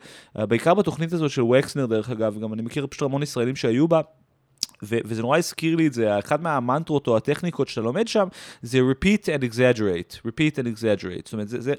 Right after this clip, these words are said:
ככה אתה, אתה לומד להעביר נקודה. אה, רואים את זה נורא יפה גם בת'ראנוס וגם בוויקרש, זאת אומרת, אם אתה, אם אתה יודע לחזור על המסר שלך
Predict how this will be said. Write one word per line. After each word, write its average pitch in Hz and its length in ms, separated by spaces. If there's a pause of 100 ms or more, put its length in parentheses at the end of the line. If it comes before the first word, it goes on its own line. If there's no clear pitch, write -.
ככה 156 200
אתה, 147 240
אתה 123 160
לומד 127 280
להעביר 123 280
נקודה. 107 400 (460)
אה, 113 60
רואים 139 260
את 165 60
זה 143 100
נורא 127 220
יפה 131 180
גם 113 180
בת'ראנוס 156 720
וגם 120 240
בוויקרש, 131 580
זאת - 60
אומרת, 123 160
אם 151 140
אתה, 180 120
אם 160 140
אתה 156 120
יודע 139 260
לחזור 151 540
על 151 60
המסר 139 400
שלך 147 300